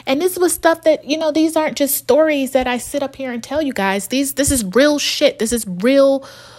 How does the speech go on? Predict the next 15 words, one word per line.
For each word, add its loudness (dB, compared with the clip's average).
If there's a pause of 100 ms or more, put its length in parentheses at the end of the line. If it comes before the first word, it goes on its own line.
(760)
heartbreak, -2 (220)
real 4
stress. -2 (1900)
And 2
I 4
felt 0
so 0
defeated 0 (120)
last -4
year. -2
I, 0 (180)
I 0
felt -6
so -2
low. 2